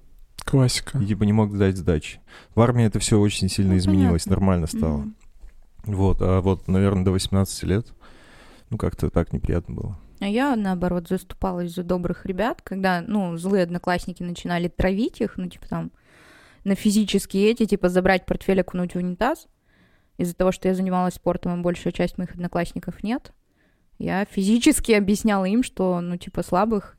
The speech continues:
Speaker 3: не стоит обижать, потому что я говорю, что со мной училась девочка с Д Ц П. И наши мальчики, ну, пока мы были подростками, до определенного возраста, считали, что это смешно, там, забрать что-то у Аленки, что-то спрятать, поиздеваться над ней.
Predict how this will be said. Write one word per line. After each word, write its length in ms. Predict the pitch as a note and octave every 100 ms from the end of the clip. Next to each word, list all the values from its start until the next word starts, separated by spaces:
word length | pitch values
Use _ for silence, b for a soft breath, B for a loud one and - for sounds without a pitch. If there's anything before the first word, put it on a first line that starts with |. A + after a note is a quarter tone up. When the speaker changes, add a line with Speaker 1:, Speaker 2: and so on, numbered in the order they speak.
| -
Speaker 3:
не 400 | F#3+ F#3+ F#3+ F#3+
стоит 380 | - F#3+ E3+ E3+
обижать, 300 | F3+ A3 -
потому 240 | - F#3+
что 160 | - F3+
я 200 | F3+ F3
говорю, 320 | F#3 G3+ C4
что 180 | - F#3
со 140 | -
мной 160 | G3 F#3
училась 240 | F3+ F#3
девочка 380 | F#3+ B3 - F3+
с 60 | F3
Д 120 | F#3
Ц 160 | -
П. 220 | - D#3+ - _ _ -
И 100 | F#3+
наши 280 | F#3+ F#3+ G3
мальчики, 640 | G3+ A3+ - - F3 D#3 -
ну, 140 | G3
пока 240 | F#3 F#3+
мы 120 | F3+ E3+
были 180 | E3+
подростками, 840 | E3+ E3+ F3+ C4+ - G#3 F3+ F3+ - _
до 160 | F3 E3+
определенного 540 | E3 F3+ F3+ F3+ F3
возраста, 460 | G3+ C4 A#3 - F3+
считали, 440 | - - F#3+ F#3+
что 880 | - - E3+ E3+ E3 E3 E3 E3+ - - _ -
это 200 | F#3+ F3
смешно, 600 | - F3+ - G#3 A3 A#3+ _ _ -
там, 200 | E3 E3
забрать 340 | F3+ F#3+ G3
что-то 300 | - G3 F3
у 40 | F3
Аленки, 680 | E3+ E3 E3+ - E3 D#3+
что-то 280 | - - E3
спрятать, 540 | - F3+ F3+ F3+ E3+ -
поиздеваться 580 | F3 D#3 E3 E3 -
над 120 | D#3+ D#3+
ней. 240 | D#3